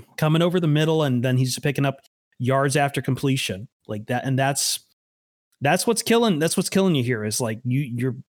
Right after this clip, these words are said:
you're not giving up chunk plays. Nobody for the Saints had, had a long, uh, more than twenty-five yards.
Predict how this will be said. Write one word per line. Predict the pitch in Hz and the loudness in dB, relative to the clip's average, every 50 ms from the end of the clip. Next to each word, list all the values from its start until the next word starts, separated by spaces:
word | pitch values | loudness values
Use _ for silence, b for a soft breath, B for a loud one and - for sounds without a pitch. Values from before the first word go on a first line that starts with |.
| _ _ - | _ _ -6
you're | 139 135 131 | -4 -2 0
not | 131 143 156 165 170 143 131 | 2 2 2 2 0 0 0
giving | 160 156 160 156 151 | 0 2 2 2 2
up | 139 131 - | 0 -2 -4
chunk | - - - - 151 160 156 - | -6 -6 -2 0 0 0 0 -4
plays. | - - 139 139 135 131 131 131 127 123 123 - - | -4 -2 0 2 2 2 2 2 2 0 0 0 0
Nobody | 123 123 139 165 170 160 165 165 160 156 160 160 156 B B B _ _ _ | 0 2 2 2 2 2 2 2 2 2 2 0 -2 B B B _ _ _
for | - 156 | -4 0
the | 139 131 120 | 0 2 0
Saints | - - - 156 147 151 160 151 | 0 2 2 2 2 2 0 0
had, | - 147 135 120 120 120 120 120 - | 2 0 0 0 0 -4 -4 -6 -4
had | - 160 156 | -2 0 0
a | 135 | 0
long, | 123 120 120 123 131 143 143 147 147 143 151 - - - - 127 123 127 - | 0 0 0 2 2 2 2 2 2 0 0 -2 -6 -10 -8 -8 -8 -4 -2
uh, | 156 143 127 120 123 | 0 0 2 2 0
more | 127 131 139 135 139 | 0 0 2 2 2
than | 127 117 123 | 0 0 -2
twenty-five | - - - 147 147 147 143 - 147 131 139 143 131 | -4 -2 0 0 0 0 0 0 0 2 2 0 0
yards. | 123 127 127 123 131 143 151 160 151 - - - - - | 0 0 0 2 2 0 0 0 -2 -2 -4 -4 -6 -10